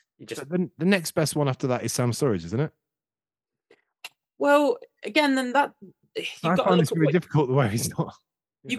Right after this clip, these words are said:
Speaker 2: Yeah.
Speaker 1: gotta look at how, how we play because, like, I'm still convinced that plan B,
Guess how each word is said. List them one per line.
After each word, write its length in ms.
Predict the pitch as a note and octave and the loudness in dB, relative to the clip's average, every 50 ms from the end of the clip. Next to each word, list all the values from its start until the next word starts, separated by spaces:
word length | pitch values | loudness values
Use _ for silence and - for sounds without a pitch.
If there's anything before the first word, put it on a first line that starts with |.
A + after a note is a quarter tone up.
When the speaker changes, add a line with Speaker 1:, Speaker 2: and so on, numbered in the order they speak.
| - | 0
Speaker 2:
Yeah. 60 | D4+ C#4 | 2 2
Speaker 1:
gotta 100 | B3+ B3+ | 4 2
look 200 | C4 C4 - B3+ | 2 2 2 0
at 60 | - | 0
how, 180 | - G#3 G3 F#3+ | 2 4 2 2
how 220 | F3 D#3 G3+ F#3+ F3+ | 2 2 2 4 4
we 100 | D#3+ D3 | 2 0
play 320 | - - G#3+ A3+ G3+ E3+ | -2 0 2 2 2 2
because, 400 | C#3+ C#3+ C#3+ - E3+ D#3 D3 - | 0 -2 -6 -6 -6 -8 -6 -4
like, 420 | F3 F3 E3+ E3 D#3 - - - - _ _ _ _ _ _ _ _ _ _ _ _ _ _ _ _ _ _ _ _ _ _ _ _ _ _ _ _ _ _ _ _ _ _ _ _ _ - | -2 -2 -2 -2 -4 -6 -10 -14 -14 _ _ _ _ _ _ _ _ _ _ _ _ _ _ _ _ _ _ _ _ _ _ _ _ _ _ _ _ _ _ _ _ _ _ _ _ _ -4
I'm 600 | - A3 B3 C4 C4+ C4 C4 B3+ B3 A#3 G#3+ - _ _ _ _ _ _ _ _ _ - | -2 0 2 4 2 2 0 -2 -6 -8 -10 -14 _ _ _ _ _ _ _ _ _ -8
still 400 | - - - - C4 B3 B3 A#3 | -6 -4 0 4 6 6 6 4
convinced 880 | - - A#3 A3 - F#3+ C#3+ B2 B2+ - - - - - - - - _ _ _ _ - | 0 -8 -10 -6 -4 -4 -4 -4 -6 -12 -14 -14 -14 -14 -16 -20 -20 _ _ _ _ -2
that 400 | - D#3 D3+ D3+ D3 - - - - - - _ _ _ _ _ _ _ _ _ _ _ _ _ _ _ _ _ _ - | 0 0 2 2 0 -2 -4 -8 -14 -16 -16 _ _ _ _ _ _ _ _ _ _ _ _ _ _ _ _ _ _ -6
plan 420 | - G3 G3 F#3+ F3+ F#3 F3+ E3 C#3 - | -2 2 2 2 2 2 -2 -4 0 2
B, 580 | F3+ E3+ C#3+ A#2+ A2+ A2 C3 D3+ E3+ F3 - | 4 4 4 2 -2 -8 -10 -10 -12 -14 -12